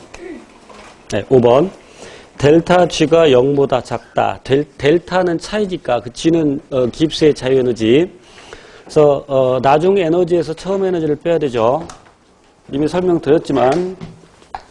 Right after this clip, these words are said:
중요하니까. 어, 델타 G가 영보다 작다라는 얘기는 생성물의 에너지가 더 적다는 얘기죠. 그래서 반응물이 갖는 에너지, 생성물이 갖는 에너지. 그래서 이런 형태의 그래프를 그리게 된다.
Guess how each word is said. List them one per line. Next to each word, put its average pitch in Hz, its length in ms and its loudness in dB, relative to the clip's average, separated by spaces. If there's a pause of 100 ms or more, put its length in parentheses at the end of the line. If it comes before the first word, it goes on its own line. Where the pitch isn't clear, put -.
(340)
중요하니까. 127 840 0 (920)
어, 143 260 4
델타 170 380 2
G가 214 160 4
영보다 190 380 4
작다라는 196 500 -2
얘기는 180 240 0
생성물의 208 600 -2
에너지가 165 240 2
더 147 120 -6
적다는 160 540 -4
얘기죠. 139 580 0 (880)
그래서 156 340 -2 (360)
반응물이 185 520 2
갖는 156 280 -4
에너지, 151 420 2
생성물이 170 540 -4
갖는 131 280 -4
에너지. 123 260 -2
그래서 123 280 -4
이런 165 280 0
형태의 143 300 -4
그래프를 127 380 -4
그리게 117 200 -4
된다. 98 240 -10